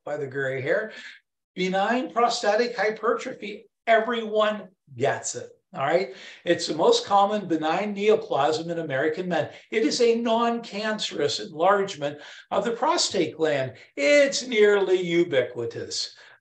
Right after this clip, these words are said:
Um, every guy is going to get it. Eighty percent of the men who live to be eighty have B P H, benign prostatic hypertrophy.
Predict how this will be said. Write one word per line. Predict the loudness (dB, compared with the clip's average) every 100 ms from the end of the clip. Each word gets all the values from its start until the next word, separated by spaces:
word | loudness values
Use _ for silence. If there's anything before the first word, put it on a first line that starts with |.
| _
Um, | -2 2 4 2 0 -6 _ 0
every | 2 4 2
guy | 4 4
is | 4 2
going | -4 -6 -4
to |
get | 2 4
it. | 4 0
Eighty | -2 0 0
percent | -2 -4 0 2 2
of | -2
the |
men | -2 -2 0
who | 0
live | 2 2 2
to |
be | -2 -2 -2
eighty | -4 -4 -4 -4 -8 -6
have | 0 2 2 -2 -10 _ -6
B | -4 -4
P | -2 2
H, | 2 0 -6 -10
benign | -6 -2 -2 -2
prostatic | -2 -2 0 -2 -2 -4
hypertrophy. | -6 -4 -10 -8 -12 -14 -14 -16